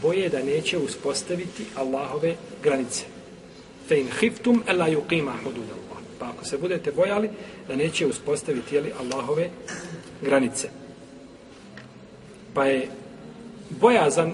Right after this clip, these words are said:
iz toga da se ne uspostave Allahove granice dozvoljeno, znači, da se supružnici razvedu i u ovome slučaju da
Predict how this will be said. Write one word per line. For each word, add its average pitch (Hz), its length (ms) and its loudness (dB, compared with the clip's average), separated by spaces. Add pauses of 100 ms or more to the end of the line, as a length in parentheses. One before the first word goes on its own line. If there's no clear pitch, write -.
iz 151 140 -4
toga 170 260 4
da 143 120 4
se 143 180 -2
ne 135 100 -2
uspostave 165 600 0
Allahove 147 380 2
granice 151 440 0
dozvoljeno, 143 500 2
znači, 143 300 -4
da 127 140 -6
se 165 200 -6 (120)
supružnici 131 640 -6
razvedu 139 440 -4 (140)
i 139 100 0
u 135 40 4
ovome 143 200 2
slučaju 135 340 -2
da 139 160 -4